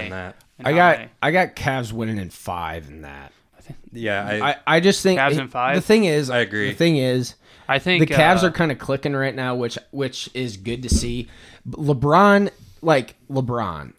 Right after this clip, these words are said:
Speaker 3: okay? I've, like, seriously hated LeBron my entire life, and now it's coming to a point where I, I seriously, he's,
Speaker 2: You have
Speaker 3: he's
Speaker 2: no reason to hate LeBron anymore.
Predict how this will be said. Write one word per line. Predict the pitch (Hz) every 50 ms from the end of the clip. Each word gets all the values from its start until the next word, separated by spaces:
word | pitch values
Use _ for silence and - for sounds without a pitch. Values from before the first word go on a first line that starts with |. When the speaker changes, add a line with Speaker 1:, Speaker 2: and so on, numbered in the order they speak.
| _ _ -
Speaker 3:
okay? | 123 123 - 139 123 117 113 104 - _ _ _ _ _ _ _ _ _ _ _ -
I've, | - 123 170 202 196 160 143 - _
like, | - 127 127 117 -
seriously | - - 139 135 - - 104
hated | 87 120 117 117 120
LeBron | 117 110 98 107 104 107 110 110
my | 107 104 95
entire | 90 - - 101 101 101 98
life, | 90 90 92 95 101 101 - - _ _ _ _ _ - 123 - -
and | - 120 127
now | 123 113 123 147 160
it's | 160 156 -
coming | - 160 151 156 151 139
to | - 143 123
a | 101
point | - - - 117 123 127 -
where | - 110 107 104 101 98 98 - _ _ _ _ _ _ _ _ _ _ _ _ _ _ _ _ _ _ _ _ _ -
I, | 107 120 - -
I | 143 156
seriously, | - - 170 170 160 - - 160 160 156 151 147 143 165 - _ _ _
he's, | - 170 170 175
Speaker 2:
You |
have | 175 165 151
Speaker 3:
he's | 170 180 156
Speaker 2:
no | 135 131 131 135 131
reason | 127 117 120 120 123 123 117 120 113
to | 113
hate | 110 - 127 123 127
LeBron | 139 123 120 123 120 117 113 117
anymore. | 123 127 127 127 131 -